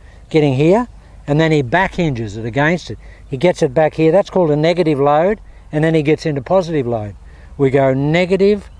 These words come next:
positive. And by having a wrist hinge as opposed to a wrist cock, it just lets you keep the club low in the backswing. M-, most of the time,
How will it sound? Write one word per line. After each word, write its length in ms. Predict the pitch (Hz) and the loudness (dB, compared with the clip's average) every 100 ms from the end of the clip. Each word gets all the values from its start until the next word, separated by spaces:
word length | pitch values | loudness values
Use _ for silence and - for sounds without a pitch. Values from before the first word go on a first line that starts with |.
| - - | -20 -14
positive. 520 | - 175 151 131 101 - - - - - - - - - - - - - - - - | -2 -2 -2 -6 -8 -10 -20 -20 -20 -20 -20 -20 -20 -20 -20 -20 -20 -20 -20 -20 -10
And 220 | 175 165 147 | -2 0 2
by 180 | 151 | 2
having 380 | 143 196 226 175 | 2 2 2 0
a 180 | 175 160 | 0 0
wrist 300 | 156 170 - | 2 0 0
hinge 280 | 190 170 139 | -2 0 0
as 200 | 147 131 | -2 -2
opposed 480 | - 151 151 139 - | -2 0 2 0 0
to 160 | 135 | 0
a 160 | 131 131 | 2 0
wrist 360 | 143 147 - | 0 -2 -4
cock, 460 | - 220 - - - - - - - - - - | -6 -2 -2 -2 -18 -20 -20 -20 -20 -18 -12 -2
it 120 | 156 | -2
just 220 | 190 180 | 0 0
lets 380 | 151 147 180 - | 2 2 2 0
you 100 | 175 | -2
keep 300 | - 165 156 | 0 -2 -2
the 80 | 147 | -6
club 280 | - 151 135 | -2 0 2
low 600 | 139 156 123 147 247 226 - - - - - - - - - | 2 2 2 0 -2 -6 -14 -20 -20 -20 -20 -20 -20 -20 -4
in 180 | 151 151 | 0 2
the 80 | 143 | 2
backswing. 540 | 170 220 - 135 98 92 - - - - - - - - - - - - | 2 0 -4 -6 -8 -14 -20 -20 -20 -20 -20 -18 -18 -16 -18 -18 -18 -14
M-, 160 | 170 175 | -12 -4
most 400 | 160 175 220 - | 2 4 2 2
of 80 | 160 | 0
the 80 | 143 | 0
time, 540 | 185 180 127 190 | 2 2 2 -2